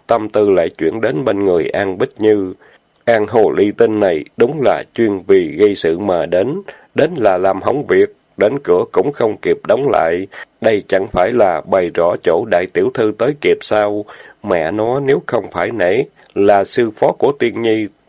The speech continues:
ta sớm đã một thương chọc ngươi chết rồi.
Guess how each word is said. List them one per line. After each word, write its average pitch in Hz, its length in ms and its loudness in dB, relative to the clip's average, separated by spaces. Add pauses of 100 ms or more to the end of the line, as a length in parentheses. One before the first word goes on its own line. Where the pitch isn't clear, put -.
ta 101 200 0
sớm 107 300 0
đã 98 140 0
một 82 300 -4
thương 98 260 0 (100)
chọc - 240 -4
ngươi 104 280 4
chết - 280 -2
rồi. 80 380 -2